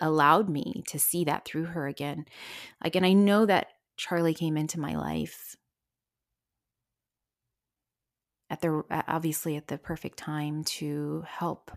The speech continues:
me pivot into my path of what I'm doing now. But I look back then and I'm like, "Wow, what an incredible gift," because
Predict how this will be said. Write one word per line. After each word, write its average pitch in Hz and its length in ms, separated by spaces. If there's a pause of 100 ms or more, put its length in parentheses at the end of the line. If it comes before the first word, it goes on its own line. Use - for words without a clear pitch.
(100)
me 160 240
pivot 156 340
into 151 240
my 139 100
path - 460 (420)
of 165 80
what 147 160
I'm 147 100
doing 143 240
now. 143 460 (1500)
But 165 120
I 160 60
look 170 280
back 160 280
then 160 260
and 151 120
I'm 143 100
like, 143 300
"Wow, 156 500 (400)
what 190 140
an 175 100
incredible 156 500
gift," - 460
because 156 580